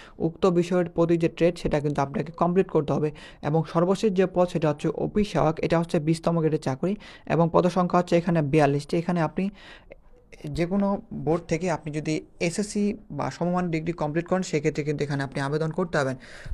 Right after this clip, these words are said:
So, এটি ছিল মূলত, আহ, প্রধান উপদেষ্টা কার্যালয়, আহ, যেটা হচ্ছে আপনাদের, আহ, আগে ছিল এনএসআই এর নিয়োগ বিজ্ঞপ্তি। এখন আমরা দেখাবো কিছু শর্ত দেওয়া আছে। এছাড়াও যারা এটার বিস্তারিত দেখতে চান, তারা কিন্তু ভিডিও ডেসক্রিপশন বক্সে একটা লিংক পেয়ে যাবেন, সেখানে গেলেও আপনি এটার বিস্তারিত দেখতে পাবেন এবং চাইলে সেখান থেকে আপনি ডাউনলোড করতে পারবেন।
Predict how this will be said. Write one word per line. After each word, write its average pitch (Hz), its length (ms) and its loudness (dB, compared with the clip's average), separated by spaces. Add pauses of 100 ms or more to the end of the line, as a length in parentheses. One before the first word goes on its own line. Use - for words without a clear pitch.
(120)
So, 180 240 4
এটি 180 200 0
ছিল 214 220 4
মূলত, 156 300 2
আহ, 165 760 -4
প্রধান 185 260 2
উপদেষ্টা 180 360 0
কার্যালয়, 151 500 -2
আহ, 156 60 -4
যেটা 147 240 -4
হচ্ছে 156 260 -4
আপনাদের, 151 360 -2
আহ, - 160 -10
আগে 143 300 -4
ছিল 156 260 -2
এনএসআই 170 520 -4
এর 151 120 -6
নিয়োগ 156 280 -4
বিজ্ঞপ্তি। 151 340 -6
এখন 175 260 -2
আমরা 180 220 -2
দেখাবো 156 340 -4
কিছু 165 260 -6 (400)
শর্ত 175 300 0
দেওয়া 156 260 4
আছে। 214 180 -4 (380)
এছাড়াও 208 300 4
যারা 202 160 4
এটার 170 220 2
বিস্তারিত 175 320 -2
দেখতে 165 280 0
চান, 175 140 -2
তারা 160 180 0
কিন্তু 170 260 0
ভিডিও 175 360 0
ডেসক্রিপশন 170 540 0
বক্সে 196 220 -2
একটা 202 120 0
লিংক 180 260 0
পেয়ে 160 140 0
যাবেন, 165 200 0
সেখানে 180 400 -2
গেলেও 170 240 2
আপনি 156 280 -2
এটার 160 160 0
বিস্তারিত 165 360 -2
দেখতে 151 280 -2
পাবেন 160 140 0
এবং 156 200 -2
চাইলে 160 260 0
সেখান 151 260 -2
থেকে 147 140 -2
আপনি 147 220 -4
ডাউনলোড 165 280 -2
করতে 143 220 -6
পারবেন। 127 200 -6